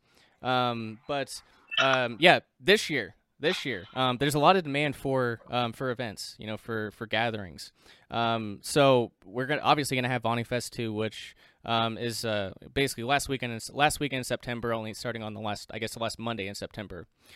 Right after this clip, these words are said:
Um, it'll be a, a whole week. Um, you gotta be vetted. I gotta know ya to come out here.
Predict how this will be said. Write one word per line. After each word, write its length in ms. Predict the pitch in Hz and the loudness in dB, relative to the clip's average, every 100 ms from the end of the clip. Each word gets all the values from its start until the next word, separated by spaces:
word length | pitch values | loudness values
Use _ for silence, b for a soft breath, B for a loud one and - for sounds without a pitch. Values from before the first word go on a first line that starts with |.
| B | B
Um, 140 | 117 113 | -4 -2
it'll 80 | 110 | 2
be 120 | 127 | 2
a, 60 | 113 - | 2 0
a 80 | 104 | 2
whole 220 | 165 139 | 4 4
week. 320 | 123 120 - B B B | 4 2 -2 B B B
Um, 220 | 127 120 | 0 0
you 60 | 120 | 6
gotta 220 | 156 185 | 8 8
be 120 | 170 | 6
vetted. 260 | 147 143 131 | 6 6 6
I 60 | 120 | 4
gotta 220 | 127 127 | 4 4
know 160 | 120 | 2
ya 220 | 117 113 117 - | 2 2 -2 -6
to 60 | |
come 140 | 123 110 | -6 -4
out 160 | 107 | -4
here. 260 | 107 104 | -4 -6